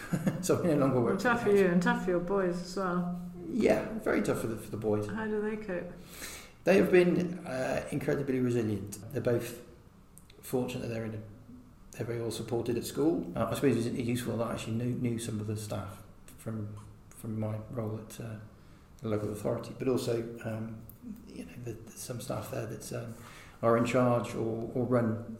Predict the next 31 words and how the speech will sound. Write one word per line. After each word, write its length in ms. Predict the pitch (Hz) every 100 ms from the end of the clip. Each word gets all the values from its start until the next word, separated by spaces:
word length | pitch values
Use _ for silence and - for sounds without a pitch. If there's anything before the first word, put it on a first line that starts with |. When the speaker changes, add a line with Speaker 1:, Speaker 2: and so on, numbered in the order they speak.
| -
Speaker 1:
you 60 |
know, 60 | 117
the 60 | 104
football 280 | - -
club 220 | 123 120 117
that 80 |
my 100 | 120
boys 300 | 113 117 113
were 80 | 117
involved 580 | 117 107 135 120 113 113
with. 100 | 117 110 - -
And 300 | 160 147 135
my 120 | 131
youngest 280 | 131 123 -
still 200 | 135 120
plays 220 | 110 107
football 260 | - 127 113
and 100 | 107
stuff, 260 | - -
and, 200 | 120 113 123
um, 160 | 123 - - - -
he's 120 | 131
very 180 | 110 110
well 160 | 113
supported 440 | 98 131 110 107 104
by 280 | 113 110 107 - - - - -
some, 340 | - 113 110
uh, 280 | 113 113 -
some 180 | - 127
really 180 | 139 127
good 300 | 127 -